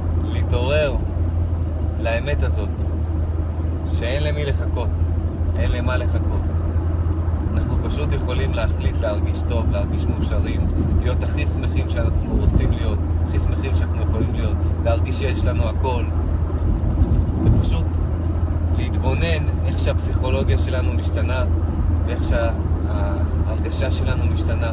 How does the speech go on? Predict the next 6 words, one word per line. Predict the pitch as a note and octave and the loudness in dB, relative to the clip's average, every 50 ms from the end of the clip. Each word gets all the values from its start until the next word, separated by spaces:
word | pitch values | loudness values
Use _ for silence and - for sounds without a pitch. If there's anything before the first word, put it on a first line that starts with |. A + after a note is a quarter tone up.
| - - | 0 0
ואיך | - - | 0 0
שהתחושה | - - - B2 - A#2+ - - - - - - - - - - B2+ B2 | 0 2 2 2 2 2 2 2 0 0 0 0 -2 -2 0 0 2 2
בגוף | A#2+ A#2 A2+ - - - - - | 2 2 0 0 0 0 0 0
משתנה, | - - - - - - B2 A#2+ - - - - - - - - - - - - | 0 0 0 0 0 0 0 0 0 0 0 0 0 0 0 0 0 0 0 0
ואיך | - - - | 0 0 0
שאנחנו | - F3 - - - | 0 -2 -2 0 0